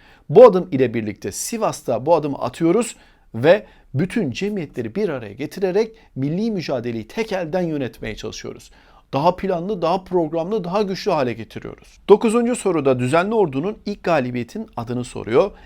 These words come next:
İlk galibiyeti de tabii ki de birinci İnönü Savaşı'ydı. Onu da silebiliriz. Son sorumuzda T B M'nin ilk siyasi ve askeri başarısının adını soruyor.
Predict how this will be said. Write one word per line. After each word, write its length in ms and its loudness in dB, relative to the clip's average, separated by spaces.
İlk 200 -4
galibiyeti 640 -4
de 280 -2
tabii 240 -4
ki 120 -6
de 160 -6
birinci 640 -4
İnönü 640 0
Savaşı'ydı. 840 -4
Onu 260 -8
da 220 -2
silebiliriz. 800 -8
Son 260 0
sorumuzda 720 2
T 220 2
B 100 4
M'nin 380 -6
ilk 360 -4
siyasi 640 2
ve 220 -8
askeri 460 -4
başarısının 600 -10
adını 160 -12
soruyor. 320 -14